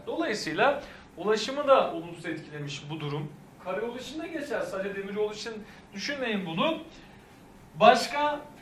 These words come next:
yerleşmeyi sevgili arkadaşlar. Peki yerleşmeyi nasıl etkiler değerli arkadaşlar? Olumsuz etkiler. Mesela Antalya'da birçok yeri imar açamazsınız siz.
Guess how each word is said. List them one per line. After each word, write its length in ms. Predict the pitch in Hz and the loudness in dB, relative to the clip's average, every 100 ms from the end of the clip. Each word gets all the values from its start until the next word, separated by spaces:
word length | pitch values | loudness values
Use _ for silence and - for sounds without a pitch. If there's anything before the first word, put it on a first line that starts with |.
| - - - - 156 | -20 -20 -20 -16 0
yerleşmeyi 800 | 208 240 240 262 254 240 262 277 | 4 6 4 0 -2 -4 -4 -4
sevgili 400 | - 247 226 196 | -6 -6 -4 -2
arkadaşlar. 600 | 185 175 165 151 143 139 - | -2 -2 -4 -6 -6 -8 -8
Peki 220 | 208 214 | -10 -8
yerleşmeyi 1300 | 240 180 190 214 226 254 - - 220 233 247 269 277 247 | -4 2 4 4 2 -2 -4 -6 -6 -4 -2 -4 -4 -6
nasıl 320 | 208 180 196 | -6 -6 -4
etkiler 600 | 170 156 - 160 151 143 | -4 -6 -8 -6 -6 -2
değerli 200 | 143 143 | -2 -2
arkadaşlar? 560 | 143 139 139 135 - 240 | -4 -8 -8 -10 -8 -10
Olumsuz 460 | - 143 135 - | -8 -10 -10 -12
etkiler. 320 | 127 - 117 160 | -14 -14 -14 -12
Mesela 220 | 180 - | -10 -8
Antalya'da 600 | 175 185 226 208 - 170 | -6 -6 -4 -4 -4 -6
birçok 320 | - 185 156 | -8 -12 -8
yeri 240 | 160 156 185 | -8 -8 -8
imar 240 | 156 143 | -8 -6
açamazsınız 560 | 156 - - - - - | -6 -8 -12 -14 -16 -20
siz. 260 | - - | -20 -20